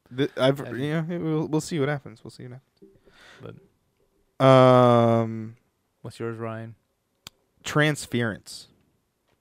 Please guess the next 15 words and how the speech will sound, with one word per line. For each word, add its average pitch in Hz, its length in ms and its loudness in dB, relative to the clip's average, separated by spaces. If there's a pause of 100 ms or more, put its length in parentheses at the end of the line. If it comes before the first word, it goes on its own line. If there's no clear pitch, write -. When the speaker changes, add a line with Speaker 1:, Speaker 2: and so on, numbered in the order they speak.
(460)
Speaker 1:
the 127 180 -2
Elijah 113 420 2
Wood 101 220 -8
game 85 240 -18
that's - 160 -20
coming - 300 -20
out. - 160 -20 (320)
Speaker 2:
Mm-hmm. 120 240 -12 (420)
Speaker 1:
V 135 280 4
R 113 420 4 (360)
fall 123 220 -2
twenty 110 320 -10
eighteen. 92 420 -18 (340)
Looks 143 280 0
scary 135 640 0